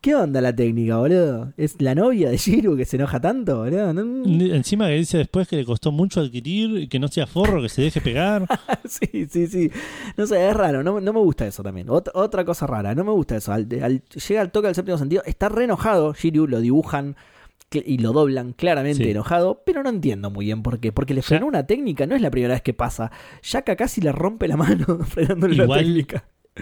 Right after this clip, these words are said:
Speaker 2: es, es una boludez del doblaje. Eso, Shu-, Shiryu está enojado por lo de Ayoros, en realidad.
Speaker 1: Sí, también,
Speaker 2: Que
Speaker 1: no lo
Speaker 2: ya
Speaker 1: con-,
Speaker 2: lo habían mostrado, que también sí, es
Speaker 1: lo
Speaker 2: raro.
Speaker 1: mismo que lo de Jabu, no lo conoce, ya está, boludo,
Speaker 2: <laughs>
Speaker 1: basta.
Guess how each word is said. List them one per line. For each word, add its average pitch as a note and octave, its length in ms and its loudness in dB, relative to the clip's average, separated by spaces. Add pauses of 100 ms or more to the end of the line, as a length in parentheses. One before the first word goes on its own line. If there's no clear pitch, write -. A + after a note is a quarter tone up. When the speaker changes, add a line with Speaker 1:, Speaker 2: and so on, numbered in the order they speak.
(300)
Speaker 2:
es, D3 220 -2
es A#2+ 200 0
una A2+ 120 0
boludez A2 300 2
del A#2 140 -2
doblaje. G#2+ 360 0
Eso, D3+ 180 -2
Shu-, C3 300 -4
Shiryu C#3 240 0
está C3 120 -2
enojado B2+ 440 -2
por B2 240 -2
lo A#2+ 100 0
de F#2+ 320 -2
Ayoros, G2 480 -2
en G2+ 60 -8
realidad. F2 240 -8 (520)
Speaker 1:
Sí, - 200 -16 (120)
también, D#4 460 2
Speaker 2:
Que D#3 100 0
Speaker 1:
no D#4 60 2
lo D#4 80 4
Speaker 2:
ya B2+ 60 2
Speaker 1:
con-, C3 80 2
Speaker 2:
lo B2+ 60 0
habían A#2+ 240 0
mostrado, A2 260 -2
que A#2+ 80 -2
también F3+ 280 0
sí, D#3+ 140 0
es F#3 60 6
Speaker 1:
lo A#3+ 80 2
Speaker 2:
raro. - 160 2
Speaker 1:
mismo D4 180 2
que G#3 80 2
lo G3+ 80 2
de F#3+ 60 2
Jabu, B3+ 400 2
no B3+ 80 0
lo D4 100 0
conoce, A#3+ 520 0
ya A#3 120 -4
está, A#3+ 340 0
boludo, D3 460 2
Speaker 2:
<laughs> A#2 80 0
Speaker 1:
basta. E3 480 -2